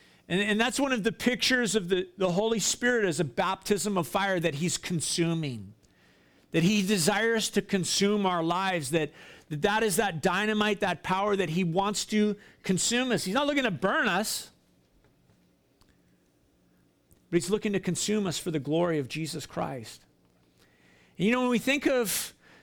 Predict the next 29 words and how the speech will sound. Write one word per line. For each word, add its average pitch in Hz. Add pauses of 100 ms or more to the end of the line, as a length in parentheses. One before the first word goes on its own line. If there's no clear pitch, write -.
just 226
the 247
baptism 226
of 220
the 208
Holy 214
Spirit 226
and 170
the 175
work 202
of 202
the, 196 (100)
the 208
Spirit, 220
I, 208
I 240
always 254
think 233
this, 226
you 170
know, 160
it's, 180
this 233
isn't 320
about, 247 (540)
you 208
know, 220
chasing 240
experiences. 175